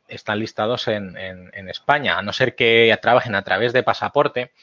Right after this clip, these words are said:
que esto ya es un tema de due diligence y de, bueno, eh,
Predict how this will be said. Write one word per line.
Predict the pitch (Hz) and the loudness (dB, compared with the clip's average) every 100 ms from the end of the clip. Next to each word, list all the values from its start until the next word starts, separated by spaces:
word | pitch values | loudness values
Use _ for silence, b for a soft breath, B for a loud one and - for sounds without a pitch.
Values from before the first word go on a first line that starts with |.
| b b | b b
que | 110 | -14
esto | - 107 | -10 -8
ya | 104 | -6
es | 101 | -8
un | 104 | -8
tema | 104 104 | -8 -6
de | 98 98 | -6 -8
due | 101 | -6
diligence | 120 120 110 101 101 98 104 | -2 -2 -2 -4 -8 -10 -8
y | |
de, | 98 98 98 | -6 -4 -4
bueno, | 95 101 113 b b b b | -4 -6 -8 b b b b
eh, | 98 98 95 95 95 | -8 -6 -4 -4 -4